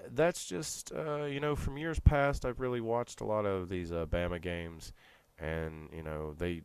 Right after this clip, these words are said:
they tend to, uh, you know, Nick Saban doesn't really like to, you know, put sixty points up against a team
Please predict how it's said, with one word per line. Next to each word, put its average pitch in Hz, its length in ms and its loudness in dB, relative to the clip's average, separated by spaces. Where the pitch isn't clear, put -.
they 92 160 -2
tend 127 400 -2
to, 87 340 0
uh, 80 300 2
you 90 100 -6
know, 92 60 -4
Nick 104 200 -4
Saban 98 440 -2
doesn't 90 260 -4
really 85 220 -4
like 82 300 -2
to, 78 280 -2
you 76 80 -10
know, 73 220 -8
put - 220 2
sixty - 380 -6
points 78 380 -2
up 78 180 -2
against 76 460 -8
a 82 40 -20
team 85 440 -6